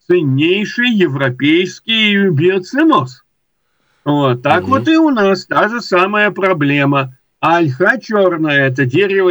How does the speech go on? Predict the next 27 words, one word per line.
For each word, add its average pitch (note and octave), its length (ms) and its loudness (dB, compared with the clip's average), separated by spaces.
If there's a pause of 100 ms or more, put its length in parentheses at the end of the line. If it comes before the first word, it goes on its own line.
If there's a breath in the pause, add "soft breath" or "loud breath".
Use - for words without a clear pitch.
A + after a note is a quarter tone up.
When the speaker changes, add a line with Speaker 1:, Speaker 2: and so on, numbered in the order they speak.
(120)
Speaker 1:
имеющее D#3 640 0
огромное C#3+ 680 0
значение C3 920 -2 (140 loud breath)
и A3 160 0
для F#3 340 2
истории D3+ 840 0
европейской C#3+ 960 -2
цивилизации. C#3 1000 -2
Ну, C#4+ 120 -2
слушайте, D#3+ 520 -4 (160)
Венеция F3+ 640 -4
стоит F3 420 -2
в - 100 -20
том F#3 320 0
числе A3 480 -10
на F3+ 120 0
черной D#3 580 -2
ольхе. E3 400 -6 (1400)
Speaker 2:
Как, G#2+ 100 -18
Speaker 1:
Да. B2+ 380 -2 (180)
Speaker 2:
а A2+ 300 0
как, - 380 -6
как A2 160 -2
это F2+ 260 -4
на F2+ 200 -2
черной E2+ 360 -4
ольхе? E2 340 -12